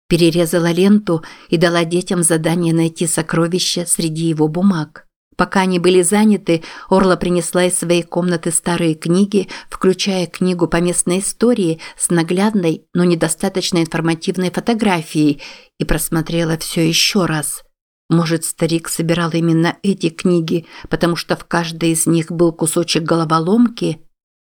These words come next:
Элеонор Куин сложила фотографии, которые нашла, в аккуратные стопки – но Тайка ныл, что коробки скучные и в них нет ничего интересного. Орла тоже ничего не нашла в книгах.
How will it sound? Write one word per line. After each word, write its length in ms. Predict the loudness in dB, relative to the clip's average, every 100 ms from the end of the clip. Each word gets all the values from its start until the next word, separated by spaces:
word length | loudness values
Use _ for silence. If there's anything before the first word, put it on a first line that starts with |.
| _
Элеонор 400 | 2 4 2 0
Куин 320 | -2 0 0 0
сложила 440 | 0 2 2 2
фотографии, 800 | 0 -2 0 0 0 0 0 0 -2 -8
которые 420 | -4 -2 0 0
нашла, 560 | 2 0 -2 -4 -4 -6 -4
в 80 |
аккуратные 540 | -2 0 -2 2 2 2
стопки – 680 | 0 -2 -2 -4 -8 -8 _ _ -2
но 140 | 0
Тайка 460 | 0 0 0 0 2
ныл, 340 | 4 2 0
что 240 | -6 -6 -2
коробки 480 | 0 -2 -4 -4 -4
скучные 720 | -4 -2 -2 0 0 0 -2 -6 -2
и 120 | 0
в 60 |
них 280 | 2 0 0
нет 240 | 0 0 0
ничего 420 | -2 -2 0 0
интересного. 880 | 0 0 0 0 -4 -4 -6 -8 -14 _ _ _ _
Орла 280 | 0 2 2
тоже 320 | 0 0 2
ничего 380 | 0 0 0 2
не 100 | 2
нашла 340 | 2 0 -2
в 100 | -2
книгах. 600 | -2 -2 -2 -6 -12 -18